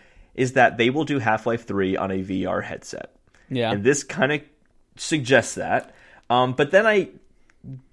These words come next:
Speaker 1: thought about that a little bit more and realized that would be incredibly shitty of Valve to do.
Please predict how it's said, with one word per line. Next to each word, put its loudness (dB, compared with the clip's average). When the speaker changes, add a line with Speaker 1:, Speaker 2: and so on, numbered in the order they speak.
Speaker 1:
thought 6
about 4
that 4
a 4
little 4
bit 2
more 2
and 0
realized 2
that 4
would -4
be 2
incredibly 0
shitty 0
of 4
Valve 2
to -6
do. -8